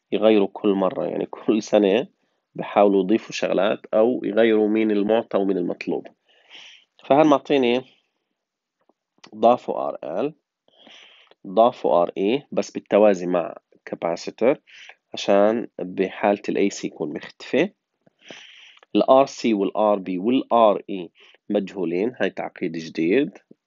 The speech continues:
آه، إنه ال آر إي مش معروفة. كالعادة بيتا أو ال اتش اف اي معطينا إياها مية،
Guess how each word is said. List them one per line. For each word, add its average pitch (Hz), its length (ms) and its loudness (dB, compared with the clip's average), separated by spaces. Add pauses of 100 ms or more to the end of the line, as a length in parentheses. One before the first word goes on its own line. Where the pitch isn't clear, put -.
(120)
آه، 90 320 -8
إنه 90 540 -2
ال 87 180 -2
آر 95 200 2
إي 95 140 -2
مش 92 360 -4
معروفة. 80 560 -4 (480)
كالعادة 110 400 4
بيتا 104 480 -2
أو 87 180 -8
ال 87 60 -6
اتش - 140 -12
اف 98 140 -12
اي 92 40 -4
معطينا 87 380 -4
إياها 85 280 -4
مية، 127 540 0